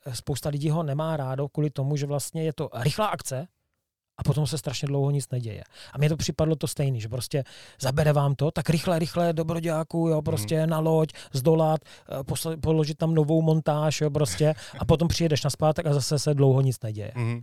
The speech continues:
Speaker 2: mhm.
Speaker 1: Jo, že prostě, eh,
Speaker 2: Se
Speaker 1: jsou
Speaker 2: odpálí ten home run a jedeš.
Speaker 1: Přesně tak, že jsou, že jsou prostě jako takový jako, eh, napínavý okamžiky a potom dlouhý prostoje. Samozřejmě, eh, asi, eh,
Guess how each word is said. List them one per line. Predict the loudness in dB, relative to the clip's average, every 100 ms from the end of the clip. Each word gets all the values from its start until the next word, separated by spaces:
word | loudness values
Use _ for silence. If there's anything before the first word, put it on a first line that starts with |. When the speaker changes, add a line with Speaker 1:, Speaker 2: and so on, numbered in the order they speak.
| -10
Speaker 2:
mhm. | -12 0
Speaker 1:
Jo, | 4
že | 4
prostě, | 4 2 4 4 4 0 -14 -14 -8
eh, | -4 -2 -2 0
Speaker 2:
Se | 2
Speaker 1:
jsou | 2
Speaker 2:
odpálí | 4 2 2
ten | 0 2
home | 2 4
run | 4 4
a | 2
jedeš. | 2 2 0
Speaker 1:
Přesně | 0 0 4 4
tak, | 4 2
že |
jsou, | 0 0 0
že |
jsou | 2 2
prostě | 2 2
jako | 2 2 2
takový | 0 2 2
jako, | 2 4 4 4 2
eh, | -4 -2
napínavý | -2 0 2 4 2
okamžiky | 0 -2 -2 -2 -2 -4
a | -2
potom | -2 -2 -2 0
dlouhý | 2 2 2
prostoje. | -2 -4 0 0 -2 -8 -20 -8
Samozřejmě, | -2 0 2 2 0 0 0 0 -4 -16 -20 _
eh, | -10 -10 -8
asi, | -6 -2 2 2
eh, | 0